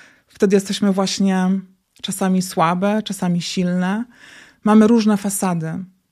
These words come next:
Jest taka część być może ciebie, która może tańczyć na scenie.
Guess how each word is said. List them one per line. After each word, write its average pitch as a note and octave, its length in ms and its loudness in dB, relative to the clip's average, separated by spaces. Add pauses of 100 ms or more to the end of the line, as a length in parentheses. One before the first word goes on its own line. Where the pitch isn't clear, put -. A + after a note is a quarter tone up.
Jest G3 180 -4
taka B3 200 -4
część C4 520 -2
być F3+ 220 -10
może F3 540 -4
ciebie, E3+ 560 -4 (440)
która F#3+ 480 -2 (480)
może G3 220 2
tańczyć G3+ 460 2
na F#3+ 140 -2
scenie. E3 560 -6